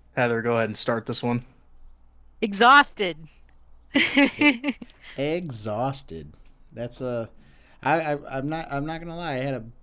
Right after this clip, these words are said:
Speaker 3: pretty decent sized dinner, and I just
Speaker 2: You got the, the food, like, the Thanksgiving sleep times coming around for you,
Speaker 3: <laughs>
Speaker 2: but it's
Speaker 3: Yep, yep.
Speaker 2: not. It's, like,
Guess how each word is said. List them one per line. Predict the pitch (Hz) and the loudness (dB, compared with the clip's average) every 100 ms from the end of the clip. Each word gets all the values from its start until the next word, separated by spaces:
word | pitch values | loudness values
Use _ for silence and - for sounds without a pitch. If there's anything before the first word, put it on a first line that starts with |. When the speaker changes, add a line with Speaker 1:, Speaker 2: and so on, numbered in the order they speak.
| - - | -20 -8
Speaker 3:
pretty | 165 160 147 | -6 -4 -4
decent | 139 139 143 147 139 | -4 -4 -4 -6 -8
sized | 151 147 135 120 | -6 -4 -4 -4
dinner, | 131 117 107 | -6 -6 -6
and | 101 101 101 98 95 _ _ _ - _ _ _ _ _ _ _ _ _ | -8 -10 -8 -10 -12 _ _ _ -20 _ _ _ _ _ _ _ _ _
I | 101 104 | -14 -12
just | 104 95 - - - _ _ _ | -12 -12 -14 -18 -20 _ _ _
Speaker 2:
You | 180 | -2
got | 180 180 | 0 0
the, | 190 175 165 160 - - _ - _ | 0 0 -2 -6 -12 -20 _ -20 _
the | 214 185 180 | -12 -4 -4
food, | 170 - 208 214 190 - - _ _ _ - | -4 -8 -8 -8 -8 -12 -20 _ _ _ -8
like, | - | -4
the | - | -2
Thanksgiving | - 190 - 220 196 185 | 0 -2 -2 -2 -2 -4
sleep | - 214 190 | -4 -6 -2
times | 214 208 214 220 | 0 2 0 -4
coming | - 226 220 | -2 -2 0
around | 220 220 214 | 0 0 -2
for | 233 | 0
you, | 233 233 | 2 2
Speaker 3:
<laughs> | 147 - 139 - 139 - - | 2 0 -4 -4 -8 -10 -4
Speaker 2:
but | 214 196 | 4 6
it's | 131 | 6
Speaker 3:
Yep, | 147 - | 0 -2
yep. | 202 | 0
Speaker 2:
not. | 196 196 | 2 2
It's, | 185 - | 0 0
like, | 185 - - | 0 -2 -10